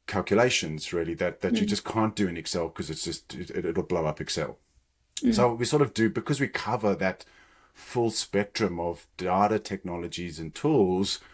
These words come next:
Speaker 1: means that we can just service pretty much any, any client. Now, that's hard because it's like, well, then if you don't have a target market, you have no market, <laughs> right? It's like, you know, you've gotta choose one. But I think
Speaker 2: Mm.
Speaker 1: for me, it's about decision making.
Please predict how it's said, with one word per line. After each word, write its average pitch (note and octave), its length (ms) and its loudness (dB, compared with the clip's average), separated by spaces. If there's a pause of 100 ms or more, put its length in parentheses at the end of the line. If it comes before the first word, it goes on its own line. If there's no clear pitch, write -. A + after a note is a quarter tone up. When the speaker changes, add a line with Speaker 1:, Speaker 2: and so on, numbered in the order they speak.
(640)
Speaker 1:
means A2+ 260 0
that G#2+ 140 2
we G#2+ 100 2
can G#2 160 0
just G2 200 -4
service F#2 480 -2 (240)
pretty A2+ 200 0
much G#2 240 0
any, F2+ 280 -2 (140)
any F#2 200 -4
client. F#2+ 540 -8
Now, G#2 100 -2
that's C3 320 2
hard D3 420 -6
because G2 540 2 (300)
it's - 80 -8
like, G#2+ 160 0
well, G#2+ 140 6
then G#2 140 4
if G2 100 -2
you G#2 40 -2
don't A#2 120 4
have G#2 80 0
a G2+ 60 2
target F#2+ 360 0
market, F#2+ 380 -2
you F#2 80 -2
have A#2+ 160 0
no F#2 240 0
market, C#2 520 -6
<laughs> - 40 -8
right? A#2 180 -2 (240)
It's - 100 -6
like, G#2 180 0
you A2 80 4
know, A2 60 4
you've G#2 120 4
gotta A2+ 160 4
choose G2+ 320 -2
one. G2+ 320 2
But G2 240 0 (340)
I A3+ 140 4
think G#3+ 140 4
Speaker 2:
Mm. G3+ 40 -2
Speaker 1:
for G#3 80 2
me, A#2+ 220 4
it's G2+ 140 2
about F2+ 340 0 (380)
decision G2+ 480 0
making. D#2 400 -6